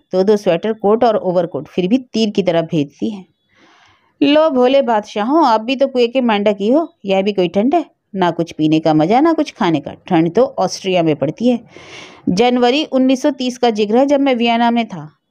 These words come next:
मास्टर ईश्वरदास जिस कालीन पर खड़ा था, उसमें उसके पैर धंसते जाते थे। और कितना बड़ा था यह कालीन, तीन रजाइयों जितना, नहीं, तीन से नहीं बड़ा, चार रजाइयों जितना। चार रजाइयाँ, चौथी माँ, चौथी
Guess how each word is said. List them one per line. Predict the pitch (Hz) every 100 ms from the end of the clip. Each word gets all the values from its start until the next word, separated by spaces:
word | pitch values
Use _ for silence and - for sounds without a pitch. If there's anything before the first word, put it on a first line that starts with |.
| -
मास्टर | 160 160 - 160 -
ईश्वरदास | 202 - 320 262 190 190
जिस | 208 -
कालीन | - 151 160 240
पर | 320 302
खड़ा | - 175 156
था, | - 233 - - - - _
उसमें | 311 - 311 311
उसके | - 302
पैर | 285 226 233
धंसते | 247 185 165 -
जाते | 196 147 139 - 190
थे। | - _ _ _ -
और | -
कितना | - 160 208 202
बड़ा | - - 202
था | 226 247
यह | 254 262
कालीन, | 247 233 202 180 165 _ _ - - - _ -
तीन | 254 294 254
रजाइयों | 214 208 208 247
जितना, | 214 196 - 175 165
नहीं, | 180 240
तीन | - 170
से | 185 196 147
नहीं | - _
बड़ा, | 143 - - -
चार | 214 226
रजाइयों | 233 208 185 170
जितना। | 156 - - - -
चार | 175 208
रजाइयाँ, | 247 262 262 196 - _ _
चौथी | - 160 160 180
माँ, | 165 165 196 - _ - - - - -
चौथी | 277 262 269 285 262 285